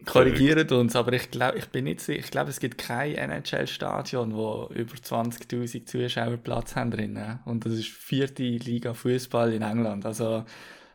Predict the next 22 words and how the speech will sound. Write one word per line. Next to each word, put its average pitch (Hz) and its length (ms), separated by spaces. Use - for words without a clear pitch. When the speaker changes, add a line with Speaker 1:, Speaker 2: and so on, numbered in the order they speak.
Speaker 2:
sag 120 280
mir, 131 140
dass 120 180
es 110 160
keinen 110 180
Platz 113 280
mehr 113 140
hat 117 160
zum 113 160
Wachsen 107 340
in 107 60
der 107 100
N 107 160
H 120 240
L. 104 140
Also, 107 260
das 107 160
kann 107 140
ja 110 80
nicht 113 180
sein, - 160
oder? 131 400